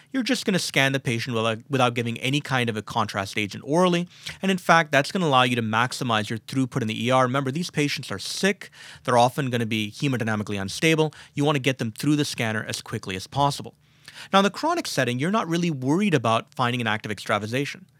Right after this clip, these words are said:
These patients are chronically bleeding. These are outpatients. You are not gonna find an active extravasation. So for that reason, you're gonna give them Vollumin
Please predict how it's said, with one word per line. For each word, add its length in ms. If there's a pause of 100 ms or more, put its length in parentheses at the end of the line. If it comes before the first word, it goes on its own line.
(260)
These 180
patients 420
are 120
chronically 640
bleeding. 380 (220)
These 160
are 80
outpatients. 800
You 140
are 60
not 360
gonna 120
find 300
an 60
active 260
extravasation. 800 (580)
So 180
for 140
that 180
reason, 440 (100)
you're 140
gonna 160
give 260
them 160
Vollumin 380